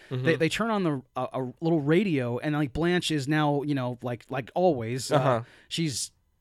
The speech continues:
Speaker 2: um, like, dancing around the room.
Speaker 1: Mm-hmm.
Speaker 2: And Stanley finally, he, he's telling him to shut up. And finally, he's had enough. He gets up, rips the curtain down, takes the radio, flings it out the window, and then starts just, you know, he, he's very drunk by
Speaker 1: Yeah.
Speaker 2: now.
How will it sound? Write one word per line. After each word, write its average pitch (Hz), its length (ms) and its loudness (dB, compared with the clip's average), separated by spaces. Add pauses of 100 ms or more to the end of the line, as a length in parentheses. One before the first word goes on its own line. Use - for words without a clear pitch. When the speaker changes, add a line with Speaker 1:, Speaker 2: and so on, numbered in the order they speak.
(260)
Speaker 2:
um, 147 320 0
like, 147 180 -2
dancing 208 320 4
around 180 220 4
the 156 60 2
room. 123 260 -2
Speaker 1:
Mm-hmm. 139 360 -4
Speaker 2:
And 165 120 0
Stanley 220 420 4
finally, 185 500 2
he, 165 200 -4
he's 151 120 -2
telling 277 320 2
him 240 120 4
to 185 80 2
shut 185 300 4
up. 131 240 -2 (420)
And 180 160 2
finally, 226 300 4
he's 208 140 4
had 175 180 0
enough. 143 320 0
He 156 120 -2
gets 220 360 2
up, 165 340 2
rips 185 280 2
the 233 100 2
curtain 156 460 0
down, 131 340 -2 (160)
takes 254 240 4
the 254 140 0
radio, 143 500 4
flings 247 400 2
it 240 80 2
out 208 160 2
the 170 60 0
window, 123 500 -2
and 220 220 4
then 269 200 4
starts - 380 2
just, - 380 0
you 196 80 0
know, 175 120 2
he, 196 220 -8
he's 180 240 2
very 160 500 4
drunk 127 520 -6
by 117 100 2
Speaker 1:
Yeah. 104 120 4
Speaker 2:
now. 98 240 -8